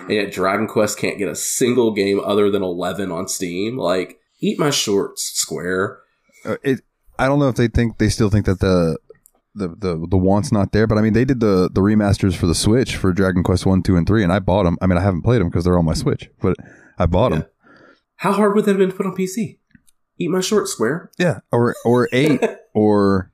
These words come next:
Speaker 2: Dragon Quest seven, or any of them, except
Speaker 1: Yeah.
Speaker 2: ten.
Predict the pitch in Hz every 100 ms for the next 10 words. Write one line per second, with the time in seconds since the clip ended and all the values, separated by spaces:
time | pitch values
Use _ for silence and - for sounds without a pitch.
0 | _ - 107 107 123 - 139 147 107 85
1 | - - 98 95 92 92 90 - _ _
2 | _ 127 202 165 104 92 80 - - _
3 | _ - 117 147 131 160 160 98 -